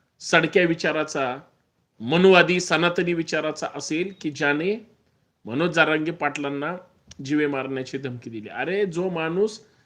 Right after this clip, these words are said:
स्वतःच्या जीवाची पर्वा न करता म्हणजे मराठ्यांच्या हितासाठी लढतोय,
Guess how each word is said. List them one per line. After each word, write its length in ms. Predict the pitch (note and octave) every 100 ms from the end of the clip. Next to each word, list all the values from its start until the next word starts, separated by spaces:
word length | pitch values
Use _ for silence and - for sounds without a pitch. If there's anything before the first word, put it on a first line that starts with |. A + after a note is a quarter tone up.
| _
स्वतःच्या 560 | - B2+ B2 F3 F3 A3+
जीवाची 440 | F#3 G#3+ G3+ -
पर्वा 360 | G#3+ F#3 E3+ F3
न 140 | E3+
करता 560 | D#3+ C#3+ C#3 - G#2+ E3+ - _ _ _ _ _ _ _ _ _ _ _ _ _ _
म्हणजे 260 | A2+ D3 F#3+
मराठ्यांच्या 600 | D#3 E3+ F3 G3 G3 A3
हितासाठी 600 | G3+ G3 F#3+ F3+ F#3 E3+
लढतोय, 460 | D#3 D3 B2+ A2